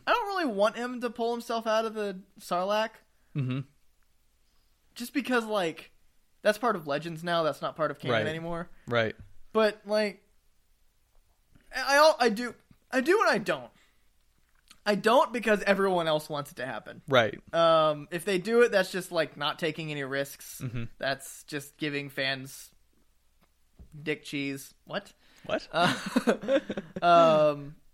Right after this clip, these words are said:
Speaker 1: but, like, I also kinda do because that was kind of a shit way for him to die.
Speaker 2: Yeah.
Speaker 1: Just, like, get poked in the back and then slam into the brig and then
Speaker 2: Yep.
Speaker 1: or skiff. Was it brig or skiff?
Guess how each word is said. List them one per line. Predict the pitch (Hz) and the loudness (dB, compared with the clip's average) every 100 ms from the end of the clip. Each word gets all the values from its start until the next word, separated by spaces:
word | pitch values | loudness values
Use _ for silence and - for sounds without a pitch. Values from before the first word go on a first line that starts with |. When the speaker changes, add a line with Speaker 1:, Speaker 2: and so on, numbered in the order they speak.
| _ _ _ _ _ 165 - | _ _ _ _ _ -16 4
Speaker 1:
but, | 190 185 | 4 4
like, | 185 180 160 147 - _ _ _ 180 | 2 2 2 -2 -12 _ _ _ 2
I | 190 | 4
also | 220 247 | 4 2
kinda | 233 220 208 | -2 0 0
do | 180 160 170 202 247 262 _ _ _ _ _ _ 160 | -2 -2 0 0 -4 -8 _ _ _ _ _ _ -14
because | 160 185 - 208 190 165 151 147 - - - _ - | -10 -10 -4 2 4 4 2 -4 -12 -18 -20 _ -2
that | 170 | 0
was | 180 | 0
kind | 180 202 | -2 -2
of | |
a | 165 | -2
shit | - - 185 156 | -6 -6 -6 -4
way | 156 | -6
for | 143 156 | -6 -8
him | 143 | -8
to | 127 | -8
die. | 131 113 113 117 _ _ | -8 -8 -10 -12 _ _
Speaker 2:
Yeah. | 139 123 107 104 - _ _ | 2 4 4 2 -8 _ _
Speaker 1:
Just, | 180 190 | -8 2
like, | 180 160 | 2 2
get | 180 170 - | -2 -4 -4
poked | 170 160 175 | -8 -6 -6
in | |
the | 156 | -4
back | 139 139 151 | 0 0 0
and | 151 | -4
then | 139 | -8
slam | 135 - 147 143 139 | -12 -8 -4 -4 -4
into | 139 | -8
the | 143 | -10
brig | 139 135 135 | -6 -6 -6
and | 135 | -8
then | 131 127 135 _ - | -10 -12 -14 _ -4
Speaker 2:
Yep. | 123 113 - - - - | -2 -2 -4 -20 -18 -10
Speaker 1:
or | 156 | -10
skiff. | - - 143 - - - - _ - | -10 -8 -8 -10 -20 -20 -20 _ -16
Was | 175 | -16
it | 156 | -6
brig | 208 320 | -4 -2
or | 185 | -4
skiff? | - 151 - - | -8 -12 -12 -20